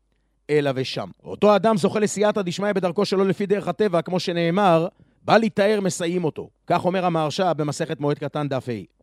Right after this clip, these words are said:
והמהר"ל מפרש שכיוון שמחשב אורחותיו בפלס, שלא יהלך כסומה, זוכה לישועת השם. שהפך הישועה הוא שהעולם אינו על הסדר והחשבון הראוי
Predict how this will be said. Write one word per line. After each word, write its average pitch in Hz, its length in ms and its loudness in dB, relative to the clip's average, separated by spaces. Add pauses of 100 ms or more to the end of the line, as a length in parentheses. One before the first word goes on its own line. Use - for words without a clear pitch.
(140)
והמהר"ל 165 440 2
מפרש 190 540 -2 (260)
שכיוון 117 360 -6
שמחשב 175 440 -2 (120)
אורחותיו 175 480 0
בפלס, 190 600 -2
שלא 165 360 0
יהלך 190 260 0
כסומה, 175 520 -4
זוכה 165 260 -4
לישועת 190 480 -2
השם. 190 280 -4 (520)
שהפך 196 440 -2
הישועה 175 500 0
הוא 165 280 4 (300)
שהעולם 170 420 2
אינו 202 220 2
על 208 80 2
הסדר 208 420 -2
והחשבון 180 440 -2
הראוי 202 440 0